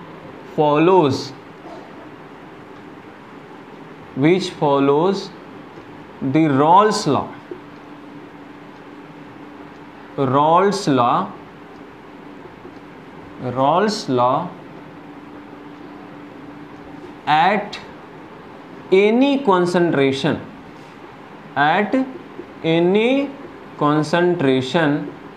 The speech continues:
at any concentration is called, is called ideal solution,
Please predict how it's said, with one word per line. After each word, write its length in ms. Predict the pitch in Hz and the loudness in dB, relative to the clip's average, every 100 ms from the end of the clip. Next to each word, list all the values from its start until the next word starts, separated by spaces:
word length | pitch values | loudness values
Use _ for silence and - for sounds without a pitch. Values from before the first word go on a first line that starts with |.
| - - - - - - - - - - - | -20 -20 -20 -20 -20 -20 -20 -20 -20 -14 -4
at 260 | 139 147 147 | -2 -2 0
any 300 | 156 208 247 | 2 4 4
concentration 1000 | 190 165 151 147 139 135 131 127 127 135 - - - - | 2 2 2 2 2 0 0 -2 -2 -4 -12 -18 -12 -2
is 240 | 113 113 - | -2 -2 -2
called, 440 | 110 101 117 180 - - - - - - - - - - - - - - - - | 0 2 2 2 0 -12 -18 -20 -20 -20 -20 -20 -20 -20 -20 -20 -20 -20 -14 -8
is 160 | 117 - | -8 -4
called 460 | 117 107 127 190 196 - - - - - - 123 | 0 2 2 2 -2 -8 -16 -18 -18 -18 -6 0
ideal 760 | 131 135 135 143 151 156 170 | 2 4 4 4 4 2 2
solution, 720 | 165 - 113 107 107 - 107 | -2 -4 -2 -2 -4 -6 -8